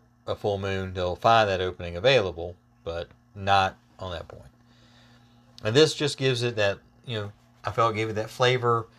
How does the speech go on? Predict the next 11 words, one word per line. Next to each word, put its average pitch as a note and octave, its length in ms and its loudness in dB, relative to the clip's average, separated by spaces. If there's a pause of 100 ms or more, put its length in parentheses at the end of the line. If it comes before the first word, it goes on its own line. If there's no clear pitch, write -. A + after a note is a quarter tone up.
(260)
something A#2 280 -4
a G2 60 -4
little A2+ 360 -4
different, G#2 760 -2 (560)
tied B2 320 4
in A#2 300 -2
with G#2 400 0 (420)
our F#2+ 500 0 (160)
calendar A2 720 2 (720)
and F#2+ 640 -2 (360)
such. F#2 420 -2